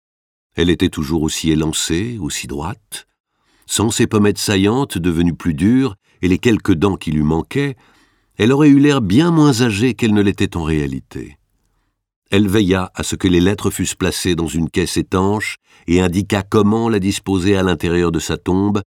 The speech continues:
afin de la mieux préserver de l'humidité. Au cours de la matinée, elle avait fait appel à un menuisier qui prit ses mesures pour le cercueil, debout au milieu de la salle, comme s'il se fût agi d'une robe.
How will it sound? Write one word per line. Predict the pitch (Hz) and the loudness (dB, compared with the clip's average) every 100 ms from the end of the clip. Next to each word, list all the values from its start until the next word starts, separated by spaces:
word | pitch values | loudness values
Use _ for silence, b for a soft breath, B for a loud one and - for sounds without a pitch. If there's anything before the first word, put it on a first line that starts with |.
| _ - | _ -12
afin | 78 104 | -4 0
de | 92 | 2
la | 87 | 4
mieux | 85 107 147 | 4 6 4
préserver | - 120 123 104 107 | 0 -2 -2 0 2
de | 98 | 2
l'humidité. | 92 85 69 - - - _ _ _ _ _ _ _ _ _ _ _ _ | 2 0 -2 -12 -16 -20 _ _ _ _ _ _ _ _ _ _ _ _
Au | - | -8
cours | 80 165 170 | -2 0 2
de | 107 | 2
la | 73 | 0
matinée, | 65 - 64 78 143 180 - _ _ _ _ - | -2 -6 -6 -4 -4 -6 -10 _ _ _ _ -2
elle | 87 | 0
avait | 82 92 | 2 0
fait | 95 - | -2 -4
appel | 87 92 85 | -2 0 0
à | 73 | 0
un | 73 | 0
menuisier | 71 71 71 71 90 151 | 0 -2 -2 -2 0 0
qui | 165 85 | -2 -8
prit | - 76 | -8 -6
ses | - | -4
mesures | 73 73 67 76 | -2 -2 -2 -6
pour | - 71 | -6 -8
le | 71 | -6
cercueil, | 104 98 - 147 170 160 69 | -6 -6 -2 -2 0 -2 -4
debout | 62 87 76 90 69 | -2 0 0 0 -2
au | |
milieu | 65 62 65 | -4 -4 -4
de | 71 | -4
la | 92 | -4
salle, | - 156 156 160 147 b b b b | -4 -2 -2 -2 -4 b b b b
comme | 104 85 | 0 0
s'il | - 85 | -2 -4
se | - | -4
fût | - 107 156 | -2 -2 0
agi | 147 165 | 0 0
d'une | 98 64 | -2 -4
robe. | - - - | -8 -14 -18